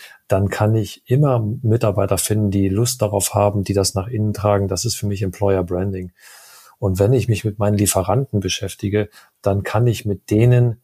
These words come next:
Mitarbeiter-Trainings konzipieren. Ich kann mit denen authentische Gästeerlebnisse konzipieren. Im Grunde genommen, ich kann in jede Facette der touristischen Wertschöpfungskette, äh, Prozesse eintauchen und kann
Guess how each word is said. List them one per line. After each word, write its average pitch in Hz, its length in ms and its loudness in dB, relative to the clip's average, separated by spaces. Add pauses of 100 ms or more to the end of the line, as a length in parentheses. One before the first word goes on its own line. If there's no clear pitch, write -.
Mitarbeiter-Trainings 104 1300 0
konzipieren. 104 640 -4
Ich 104 140 -8
kann 104 180 -2
mit 101 140 0
denen 107 140 2
authentische 117 600 0
Gästeerlebnisse 104 1000 0
konzipieren. 98 480 -6
Im 110 240 -6
Grunde 117 180 4
genommen, 113 140 0 (380)
ich - 200 -2
kann 123 160 2
in 117 120 6
jede 123 300 6
Facette 117 600 0 (200)
der 104 100 0
touristischen 101 580 0
Wertschöpfungskette, 101 1160 0
äh, - 20 -2
Prozesse 101 540 0
eintauchen 98 480 -2
und 92 200 -6
kann 98 320 -6